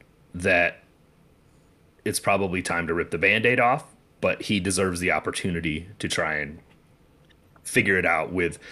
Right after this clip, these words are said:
his plan in place. Um,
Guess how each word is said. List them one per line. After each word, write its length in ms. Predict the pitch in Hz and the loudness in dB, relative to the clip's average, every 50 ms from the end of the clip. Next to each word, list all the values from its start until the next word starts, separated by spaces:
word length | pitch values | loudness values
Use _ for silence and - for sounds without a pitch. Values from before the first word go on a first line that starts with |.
| - - - - - - - | -16 -14 -14 -14 -16 -8 -2
his 220 | - 107 95 90 | 0 2 2 2
plan 460 | - - - 98 87 71 67 65 - - - - - | -2 -4 -2 -2 0 0 -2 -4 -6 -10 -20 -12 -4
in 140 | - 85 76 | -4 -4 -4
place. 440 | 73 - 87 73 - - - - - - - - - - - - - - | -2 -4 -4 -4 -2 -2 -2 -2 -2 -4 -12 -16 -16 -14 -16 -16 -12 -4
Um, 540 | - 87 87 85 82 90 90 82 80 85 78 | 0 2 4 4 4 2 0 0 -2 -6 -10